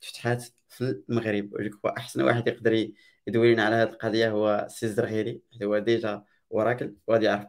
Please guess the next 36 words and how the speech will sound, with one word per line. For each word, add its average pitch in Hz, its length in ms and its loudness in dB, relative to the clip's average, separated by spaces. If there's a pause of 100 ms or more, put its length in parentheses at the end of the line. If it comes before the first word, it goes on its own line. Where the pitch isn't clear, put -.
بلوس 117 140 -2
ديتاي 107 300 0
على 98 100 0
هاد 104 100 -4
القضية. 104 360 0
دونك 107 260 -4
إلا 110 100 2
عندكم 117 300 0
دي 123 60 -2
كيسيون 123 400 0
بيتيتر، 120 420 0 (300)
حطوا - 200 2
لنا 120 220 2
في 117 80 -6
الكومونتير 117 420 2
باش 113 160 -4
نعرفوا - 240 -4
أكثر. 170 300 0
غير 127 180 2
يشرح 123 380 0
لينا، 120 260 2
وحتى - 420 -4
حنا، 120 360 -2 (520)
آه، 110 560 4
إلا 117 100 2
كانوا 117 180 2
عندنا 117 160 0
دي 117 80 0
كيسيون 120 360 0
غادي 117 100 2
نسولهم 107 440 -2
له. 104 60 -6
السي 123 220 -8
زرغيري، 120 540 2
إليك 120 260 2
الخط. - 460 -10